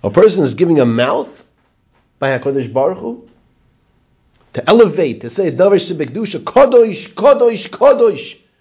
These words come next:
We, we, we, we use our mouth. We have this ability to say, "Kadosh, kadosh, kadosh." And for a Yiddish mouth to use that same mouth with nivel peh,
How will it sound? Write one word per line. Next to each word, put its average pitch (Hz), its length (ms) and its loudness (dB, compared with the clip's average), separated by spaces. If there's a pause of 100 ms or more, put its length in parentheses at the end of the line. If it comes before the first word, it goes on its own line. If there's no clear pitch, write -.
(320)
We, 240 240 -4
we, 220 160 -6
we, 208 260 -6
we 180 140 -12
use 220 240 -8
our 180 240 -4
mouth. 208 260 -2
We 180 80 -2
have 175 140 -2
this 165 120 -8
ability 185 520 -6 (420)
to 170 100 -6
say, 180 220 -4
"Kadosh, 208 480 -2
kadosh, 202 340 -2
kadosh." 196 520 -6 (3250)
And 147 200 0
for 143 180 4
a 131 40 2
Yiddish 190 360 -2
mouth 156 600 0
to 143 80 -8
use 151 300 -2
that 196 240 2
same 190 500 -2
mouth 175 440 0 (1900)
with 110 160 -10
nivel 147 380 2
peh, 214 340 -2